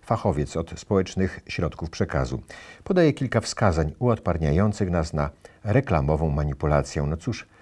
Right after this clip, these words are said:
stale powtarzamy błędy Adama i Ewy. Kto wymyślił internet? Amerykanie, Rosjanie? Nie, Polak. Polak wymyślił internet. Polak pochodzenia żydowskiego.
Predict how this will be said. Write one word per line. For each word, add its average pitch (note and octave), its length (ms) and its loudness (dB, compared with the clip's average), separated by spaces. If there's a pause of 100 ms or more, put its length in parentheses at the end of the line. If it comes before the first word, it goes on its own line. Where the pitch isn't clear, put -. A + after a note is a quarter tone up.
(140)
stale A2 320 0
powtarzamy E2 680 0 (260)
błędy D2 500 0
Adama B1+ 420 -4
i - 240 -8
Ewy. E2+ 300 -4 (2500)
Kto C3+ 260 4
wymyślił G#2 400 0
internet? F2 840 -4 (440)
Amerykanie, E2+ 680 2
Rosjanie? D#2+ 640 -2 (220)
Nie, C#2+ 480 -4 (120)
Polak. A2+ 520 -4 (500)
Polak A#2+ 380 4
wymyślił D2+ 360 -2
internet. C2 500 -2
Polak A2+ 300 0
pochodzenia D2+ 440 -2
żydowskiego. A#2 640 -2